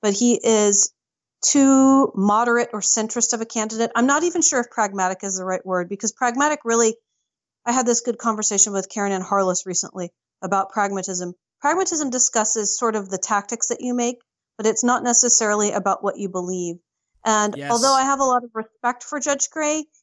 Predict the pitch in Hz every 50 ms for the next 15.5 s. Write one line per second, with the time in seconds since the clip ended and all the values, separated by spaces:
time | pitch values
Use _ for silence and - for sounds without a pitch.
0 | _ _ - 269 254 - - - 277 262 254 - - 240 233 214 - 233 233 233
1 | - - 240 226 226 220 214 220 208 202 202 202 208 220 233 233 233 - 254 233
2 | - - - 226 214 220 220 208 196 196 202 196 208 208 196 - 214 202 202 -
3 | - 208 202 - - 196 190 - - 220 - - - 220 202 196 196 185 175 175
4 | 180 170 170 165 - - - 180 165 165 160 - 170 175 _ _ _ 175 156 147
5 | 143 143 127 - - - 202 202 196 196 190 180 180 214 214 220 233 - 240 247
6 | 233 - - 233 220 208 202 - - - 208 202 185 165 170 - - - 185 180
7 | 175 170 170 165 175 - _ _ _ - _ _ 220 220 226 220 220 220 233 247
8 | 240 247 - 220 226 233 226 226 226 220 220 240 233 208 - - - - 214 196
9 | 196 202 214 220 220 - 214 208 - - 190 196 196 202 202 196 - - - 214
10 | 208 202 - 233 233 233 240 240 _ _ _ _ _ _ - 208 208 - - 214
11 | 214 226 247 269 233 254 247 240 - 220 220 220 220 202 190 208 214 - - 196
12 | 190 208 202 _ - 226 214 214 220 214 - 208 196 196 190 - - 214 202 196
13 | 202 208 202 208 - 196 208 196 - 196 - - - - - 220 202 208 208 214
14 | 214 214 208 - 208 196 185 - 196 185 196 185 185 180 - - 202 180 170 175
15 | 185 226 262 262 240 233 240 - -